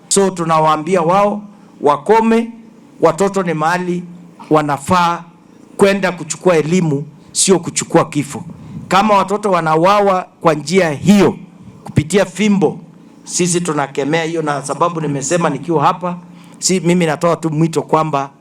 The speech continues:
watoto wote ni sawa, watoto wafunzwe nyumbani na watoto wafunzwe kwa shule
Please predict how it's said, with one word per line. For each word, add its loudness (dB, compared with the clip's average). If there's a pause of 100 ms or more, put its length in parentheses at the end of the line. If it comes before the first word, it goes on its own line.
(460)
watoto 2
wote 2
ni -2
sawa, 0 (640)
watoto 0
wafunzwe 0
nyumbani 2 (640)
na 4
watoto 0
wafunzwe 0
kwa -2
shule 2